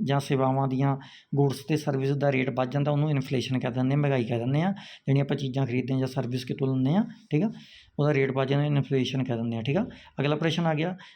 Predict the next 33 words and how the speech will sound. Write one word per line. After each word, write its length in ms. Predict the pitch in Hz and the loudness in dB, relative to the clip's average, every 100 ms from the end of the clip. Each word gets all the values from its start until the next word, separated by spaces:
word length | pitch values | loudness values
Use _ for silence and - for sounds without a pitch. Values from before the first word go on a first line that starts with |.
| _ | _
ਬੱਲਬ 360 | 131 139 143 165 | 0 2 2 2
ਦਾ, 280 | 160 156 156 | 4 4 4
ਅਹ, 340 | - 156 151 | 2 2 2
ਬੱਲਬ 320 | 135 143 147 147 | 2 2 2 0
ਦੀ 440 | 160 165 170 170 - | 0 -2 -4 -6 0
ਕਾਢ 220 | 139 147 | 0 2
ਕਿਸ 180 | 151 135 | 0 0
ਨੇ 120 | 143 | 0
ਕੱਢੀ 220 | 135 143 | 0 0
ਸੀ? 120 | 143 | -2
ਬਿਜਲੀ 320 | 135 135 139 | -2 -2 0
ਦਾ 60 | 147 | 0
ਬੱਲਬ 280 | 135 131 143 | 0 0 2
ਆ 60 | |
ਜਿਹੜਾ, 180 | 139 139 | 0 0
ਉਸ 180 | 190 135 | -2 -2
ਦੀ 140 | 135 | -4
ਕਾਢ 200 | 135 131 | -2 -2
ਕਿਸ 160 | - 131 | -2 -2
ਨੇ 120 | 135 | -2
ਕੱਢੀ? 340 | 123 123 185 - _ _ _ _ _ _ _ _ _ _ _ _ _ _ - _ _ _ _ - | -2 -4 -6 -8 _ _ _ _ _ _ _ _ _ _ _ _ _ _ -20 _ _ _ _ -2
ਤੇ 580 | 139 135 135 131 131 127 - | 2 4 2 0 0 -2 -2
ਇਸ 200 | - - | -4 -2
ਸਵਾਲ 280 | 160 143 139 | 0 2 0
ਦਾ 80 | |
ਉੱਤਰ 220 | 135 - 135 | -2 -2 -2
ਹੈ 60 | |
ਕਿ 80 | 131 | 0
ਦੋਸਤੋ 560 | 131 117 - 202 269 _ _ _ _ _ _ _ 151 | 0 -4 -4 -4 -4 _ _ _ _ _ _ _ -4
ਆਪਸ਼ਨ 300 | 127 - 143 | -2 0 -2
ਸੀ 260 | 131 147 156 | 0 -4 -2
ਥਾਮਸਨ 400 | 135 127 - 151 | 0 0 -2 -2
ਐਡੀਸਨ, 480 | 127 110 110 104 | 0 -2 -4 -8